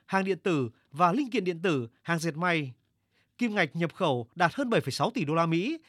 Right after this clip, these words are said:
giảm hai phẩy tám phần trăm so với cùng kỳ năm trước. Vĩnh Phúc cũng là một trong mười địa phương có kim ngạch xuất nhập khẩu cao hơn so với cùng kỳ năm hai nghìn không trăm hai mươi hai. Nhờ tăng trưởng xuất khẩu nên chỉ tiêu thu thuế xuất nhập khẩu tám tháng của tỉnh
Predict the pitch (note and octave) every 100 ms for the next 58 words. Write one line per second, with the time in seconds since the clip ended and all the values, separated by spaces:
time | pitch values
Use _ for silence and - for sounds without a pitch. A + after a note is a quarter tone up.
0 | _ D3+ F3+ C#3+ - - E3+ C#3+ G#3+ F#3
1 | D#3+ F3 D3+ _ _ - F#3+ E3+ G3+ E3
2 | B2 C3 C#3+ D#3 B3+ D#4+ - _ _ _
3 | _ _ - A#3+ D4 E4 - _ - C#4+
4 | A#3+ F#3+ - C#4 G#3+ E3 D#3+ - G3+ D#3+
5 | C#3 _ - G#3+ D4+ C4+ D#3+ - B3+ G#3
6 | - D#3+ A#2+ - _ F#3+ F#3 G3+ F#3 F#3+
7 | A3+ G3+ C#3+ F3+ C3+ G#3 A3+ F#3+ B2 F#3+
8 | F#3 E3+ E3+ E3+ E3 C#3+ B2+ _ _ _
9 | _ _ D#3+ D3+ C3+ A3+ A3 B2 - -
10 | G3+ C3+ A2+ _ - C4+ C4 D3 A3 G3+
11 | G3+ G3 D#3+ E3+ E4 B3 D#3 F#3+ C3 A#2
12 | _ - D#3+ A3 F3 A3+ G3 G#3 D3